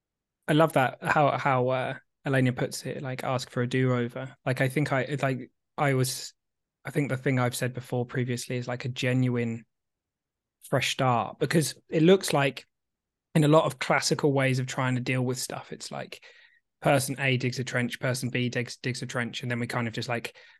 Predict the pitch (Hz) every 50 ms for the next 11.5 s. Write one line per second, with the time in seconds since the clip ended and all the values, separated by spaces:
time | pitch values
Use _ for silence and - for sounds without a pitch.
0 | _ _ - 143 139 135 127 131 135 120 120 120 117 - - 123 117 117 110 -
1 | - - 123 120 113 - - 120 117 113 113 113 110 - - - - - - -
2 | - - _ - - - - 185 156 156 151 151 147 - 151 143 147 135 147 135
3 | 131 127 135 135 135 131 123 127 127 - - 156 143 123 120 117 - - - 165
4 | 156 151 151 147 - 160 156 151 147 143 160 147 143 147 139 - - 160 - -
5 | 165 147 139 131 139 135 135 135 143 143 143 151 - - 156 143 135 131 127 -
6 | - 135 127 131 131 135 131 117 117 120 - 131 127 - 131 135 127 - 139 135
7 | 127 131 131 127 - 139 135 131 - 147 147 135 - 139 127 - - 143 135 135
8 | 135 123 123 123 123 - 131 127 131 135 131 131 131 - - - - _ _ -
9 | 139 147 143 - - 170 156 151 143 143 143 - - - 147 139 165 160 160 -
10 | - - 170 160 151 143 156 151 - 160 135 127 123 117 113 - 123 117 - -
11 | - - 233 208 143 - - - -